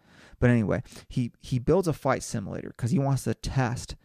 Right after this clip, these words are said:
his pigeons' flying skills, right? He, he's gotten them pecking on this, he got 'em pecking on this, uh, this little circular board. The fins are moving, so he builds a little simulator. And, uh, there's footage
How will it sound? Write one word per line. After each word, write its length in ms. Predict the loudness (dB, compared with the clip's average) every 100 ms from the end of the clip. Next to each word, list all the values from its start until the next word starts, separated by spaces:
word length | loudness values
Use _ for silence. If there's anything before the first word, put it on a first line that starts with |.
| _
his 160 | -4 -2
pigeons' 360 | 0 -2 -2 -8
flying 380 | -6 -4 -6
skills, 320 | -8 -8 -6 -2
right? 180 | 0
He, 160 | 0 -4
he's 240 | -4 -6
gotten 260 | -2 -2 -2
them 140 | -4
pecking 400 | -2 -2 -2 -4
on 160 | -4 -2
this, 240 | -4 -6 -16 _ _ _ _ _ _
he 120 | -4
got 160 | 0 0
'em 60 |
pecking 360 | 2 0 0 -2
on 160 | -2
this, 240 | -4 -8 -6
uh, 160 | -4 -4
this 180 | -4 -4
little 100 | -6
circular 400 | -4 -4 -4 -2
board. 460 | 2 4 4 2 -2 -20 -14
The 80 | -4
fins 300 | 0 2 2
are 60 |
moving, 440 | 0 0 2 0 -2 -10 _
so 160 | -2 0
he 160 | 0
builds 240 | 2 2 2
a 40 |
little 120 | -2
simulator. 600 | 0 -2 0 -4 -6 -12 _ _ _ _ _ _ _ _ _ _ _ _ _ -2
And, 560 | 0 2 2 0 -2 -6 _ _ _ _ _ _ -12
uh, 520 | -10 -8 -8 -10 -12 -14 _ _ _ _ _ _ _ _ _ _ _ _ _ _ _ _ _ -4
there's 260 | 0 0 2
footage 600 | 2 4 0 -8 -18